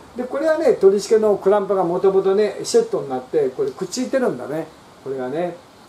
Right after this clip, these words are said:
はい。なので、このオープンボックスもまた別に作りたいと思います。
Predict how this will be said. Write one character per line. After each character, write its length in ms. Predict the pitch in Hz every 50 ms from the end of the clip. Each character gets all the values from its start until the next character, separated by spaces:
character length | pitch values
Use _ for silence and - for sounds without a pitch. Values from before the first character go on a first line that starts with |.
| - - - - -
は 100 | 214 233
い。 100 | - - -
な 120 | 220 233
の 80 | 220 185
で、 160 | 175 156 - - - - - - -
こ 100 | 247 277
の 260 | 294 294 269 254 254
オ 100 | 262 247
ー 20 |
プ 60 | - 269
ン 140 | 262 254
ボ 140 | 277 294 277
ッ 20 | -
ク 100 | - -
ス 120 | - 160
も 180 | 190 220 - 170
ま 160 | 160 170 170
た 160 | 175 165 147
別 260 | 131 147 139 - -
に 240 | 202 214 226 196 170
作 220 | - - - 202
り 120 | 190 196 190
た 140 | 202 180 160
い 60 | 147
と 180 | - - 208
思 260 | - - 147 143 151 151
い 80 | 147
ま 140 | 143 139 135
す。 220 | - - - -